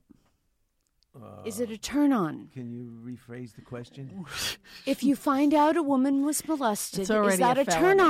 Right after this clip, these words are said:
Speaker 1: on for you?
Speaker 2: Uh, it's not a turn on,
Speaker 3: Do
Speaker 2: but
Speaker 3: you
Speaker 2: it's
Speaker 3: like
Speaker 2: not
Speaker 3: it?
Speaker 2: a
Speaker 3: It's like
Speaker 2: turn
Speaker 3: a
Speaker 2: off. It's just
Speaker 1: See?
Speaker 2: that's
Speaker 1: See?
Speaker 3: Do you look at it like
Speaker 2: Well, I'm not gonna treat her any differently because she had a misfortune early.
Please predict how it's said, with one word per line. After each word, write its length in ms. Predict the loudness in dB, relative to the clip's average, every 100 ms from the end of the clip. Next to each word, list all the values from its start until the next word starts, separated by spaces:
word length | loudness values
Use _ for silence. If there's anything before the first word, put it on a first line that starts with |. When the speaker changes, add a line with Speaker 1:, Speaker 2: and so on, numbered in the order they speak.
| 4
Speaker 1:
on 40 |
for 220 | 0 -4 -4
you? 200 | -6 -10 -14 -16 -14 -16 -16 -18 _ _ _ _ _ -20 _
Speaker 2:
Uh, 520 | -14 -10 -10 -10 -12 -16 _ -20
it's 240 | -20 -14
not 180 | -12 -12
a 60 |
turn 440 | -14 -16 -12 -8 -8
on, 140 | -6
Speaker 3:
Do 60 | -2
Speaker 2:
but 40 |
Speaker 3:
you 60 | 0
Speaker 2:
it's 60 | 4
Speaker 3:
like 260 | 4 4
Speaker 2:
not 60 | 0
Speaker 3:
it? 40 |
Speaker 2:
a 20 | -2
Speaker 3:
It's 120 | 0
like 160 | 2
Speaker 2:
turn 180 | 4 2
Speaker 3:
a 40 | 0
Speaker 2:
off. 280 | -6 -8 -14 _ _ _ _ _
It's 240 | -16 -16 -14
just 320 | -14 -14 -12
Speaker 1:
See? 300 | -6 -2 -2 -6 _ _ -16
Speaker 2:
that's 80 | -4
Speaker 1:
See? 240 | -4 -4 -10 _ _ _ _ _ _ _ _
Speaker 3:
Do 100 | 0
you 160 | 2
look 360 | 4 6 4 4
at 220 | 4 4
it 160 | 2 2
like 260 | 4 4
Speaker 2:
Well, 80 | 4
I'm 60 | -4
not 140 | -8
gonna 140 | -8 -12
treat 220 | -12 -12
her 80 | -10
any 120 | -10
differently 400 | -10 -14 -14 -14
because 300 | -14 -14 -14
she 200 | -14 -12
had 160 | -10 -10
a 20 |
misfortune 680 | -10 -12 -14 -14 -14 -14 -14
early. 280 | -12 -14